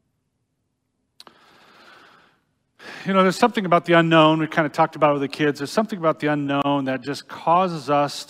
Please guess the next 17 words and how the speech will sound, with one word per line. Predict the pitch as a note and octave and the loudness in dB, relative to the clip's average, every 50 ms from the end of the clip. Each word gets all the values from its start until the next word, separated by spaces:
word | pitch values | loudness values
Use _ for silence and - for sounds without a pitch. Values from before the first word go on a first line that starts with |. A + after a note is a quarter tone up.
| - | -12
to | - C3 B2+ B2+ B2+ B2+ B2+ B2 B2 A#2 G#2+ - _ _ _ _ _ _ _ _ _ _ _ _ _ _ _ _ _ _ _ _ _ _ _ _ _ _ _ _ _ _ _ _ _ _ _ _ _ | -10 -8 -6 -6 -6 -6 -6 -8 -10 -12 -14 -20 _ _ _ _ _ _ _ _ _ _ _ _ _ _ _ _ _ _ _ _ _ _ _ _ _ _ _ _ _ _ _ _ _ _ _ _ _
freeze | _ - - - D3+ C3+ A#2+ A2 G#2+ G#2 G2+ - - - _ _ | _ -20 -12 -10 -8 -8 -8 -10 -12 -14 -18 -20 -20 -20 _ _
and | - A#2 A2+ | -20 -18 -14
not | A2+ A#2 A2+ A2+ A2+ | -10 -8 -8 -8 -8
act. | A2+ A2 A2 A2 _ _ - _ _ _ _ _ _ _ _ _ _ _ _ _ _ _ - - - _ _ | -10 -12 -14 -16 _ _ -20 _ _ _ _ _ _ _ _ _ _ _ _ _ _ _ -20 -20 -20 _ _
For | _ - E3+ E3 | _ -4 -4 -2
one | D#3 E3 F3+ F3 | -2 0 -2 0
of | E3 | 2
the | D#3+ D3+ D3+ - - D#2+ C#3+ - - - | 2 0 0 -2 -8 -14 -18 -20 -20 -14
children | - - G3 G3+ F#3 F3 F3+ D#3 | -4 -2 0 0 0 -2 -4 -2
who | D3+ D#3+ | -2 -2
are | D#3 D3 | -2 -2
learning | C#3+ D#3 E3 F3 F3 F3 D#3+ | -2 -2 -2 -4 -4 -4 -6
to | D#3 D#3 | -6 -8
swim, | C#3+ - - D#3+ E3 F3 F3+ F#3 F#3+ F3+ | -10 -10 -8 -6 -4 -2 -2 -2 -2 -2
it's | D#3 C#3+ - - - | -4 -4 -6 -10 -6
the, | - D#3 D3+ D3 D3 D3 C3 | -4 -2 -2 0 -2 -4 -6